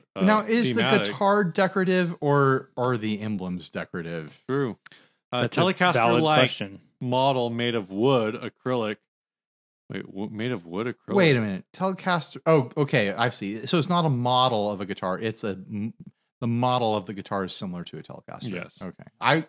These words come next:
Speaker 2: I
Speaker 1: Uh,
Speaker 2: had to do a double take. I was like, "This isn't, like, a miniature, is it?"
Speaker 1: No. Uh, made of wood acrylic with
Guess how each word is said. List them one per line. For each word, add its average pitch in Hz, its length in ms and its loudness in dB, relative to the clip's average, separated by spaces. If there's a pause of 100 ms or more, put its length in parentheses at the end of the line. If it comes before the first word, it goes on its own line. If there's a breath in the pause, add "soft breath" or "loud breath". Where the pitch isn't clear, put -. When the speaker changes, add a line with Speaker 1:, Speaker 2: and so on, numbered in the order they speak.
Speaker 2:
I - 80 -2
Speaker 1:
Uh, - 20 0
Speaker 2:
had 139 140 4
to 139 80 2
do 135 140 2
a - 20 2
double 143 240 2
take. 104 260 -4
I - 40 -6
was 92 100 -8
like, 98 120 -8
"This 147 200 -8
isn't, 113 220 -6
like, 92 160 -8
a - 20 -8
miniature, 92 500 -6
is 78 140 -10
it?" 98 160 -10 (420)
Speaker 1:
No. 98 340 -12 (260)
Uh, 104 320 -10
made 117 240 -2
of 101 120 -4
wood 131 140 0
acrylic 151 400 0
with 117 160 -8